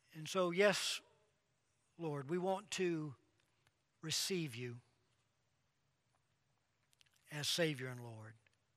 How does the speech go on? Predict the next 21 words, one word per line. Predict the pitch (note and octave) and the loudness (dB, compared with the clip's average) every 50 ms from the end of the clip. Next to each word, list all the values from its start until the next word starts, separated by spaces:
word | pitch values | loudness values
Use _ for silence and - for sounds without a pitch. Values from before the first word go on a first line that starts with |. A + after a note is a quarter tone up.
| _ _ _ _ _ _ _ _ _ _ _ _ _ _ _ _ _ _ _ - | _ _ _ _ _ _ _ _ _ _ _ _ _ _ _ _ _ _ _ -8
We | D#3 | -4
surrender | D3 - - F#3+ G3 F#3+ F#3 F#3 | -2 0 2 2 2 4 4 4
our | F3 E3+ | 6 6
lives | E3+ E3+ E3+ E3+ E3 E3 D#3+ D#3+ D3+ C#3+ C3 - - - - | 8 8 10 8 8 6 4 0 -2 -4 -6 -6 -8 -8 -8
to | - | -10
follow | C#3+ - - E3+ E3 D#3+ D#3 C#3+ C#3+ | -8 -2 0 2 2 2 2 0 -4
you, | C#3 C3+ C3 C3 C3 B2+ C3+ E3 - | -6 -6 -6 -6 -6 -6 -8 -8 -4
even | E3+ F#3+ G#3 A3 G3+ A3 A#3 A3 | -2 0 0 0 0 0 0 0
if | A3 G3+ - - | 0 0 2 4
that | G3+ G3+ G3+ - | 4 4 2 2
will | F#3+ F3+ F3+ F#3 | -2 -2 -2 -2
lead | E3+ E3+ F#3 G3 G#3 G#3 | 0 0 0 0 2 2
us | G3+ D#3+ B2+ A#2 A2 - - - - - - - - _ _ _ _ _ _ _ _ _ _ _ _ _ _ _ _ _ _ _ _ _ _ _ _ _ _ _ _ _ _ _ _ _ _ | 2 0 0 -2 -6 -6 -6 -6 -6 -8 -10 -14 -18 _ _ _ _ _ _ _ _ _ _ _ _ _ _ _ _ _ _ _ _ _ _ _ _ _ _ _ _ _ _ _ _ _ _
to | - - E3 D3 | -6 -4 -2 0
hostility | D3 C#3 A#2+ - - D#3 C#3 C3 B2 A#2 - B2+ A#2+ | 0 0 -2 -2 -2 -2 -4 -4 -6 -8 -8 -8 -8
and | A#2 A#2 | -8 -8
humiliation, | G#2 C#3+ C#3+ C#3 D3 D3 C#3+ C#3 D3 D3 C#3 - - B2 A2 A2+ A#2 - _ _ _ _ _ _ _ _ _ _ _ _ _ _ | -8 -6 -6 -4 -4 -2 0 0 0 0 0 -2 -4 -4 -8 -12 -16 -20 _ _ _ _ _ _ _ _ _ _ _ _ _ _
suffering, | - - - - E3+ D3 C3+ - - C3+ B2+ B2 B2+ | -4 -2 0 0 0 -2 -2 -4 -8 -10 -8 -8 -8
and | B2+ C3 | -8 -8
even | B2 A2+ A#2+ A#2+ | -8 -8 -10 -10
death. | A2+ A#2 A2+ A2+ A2 - - | -10 -10 -10 -10 -10 -14 -16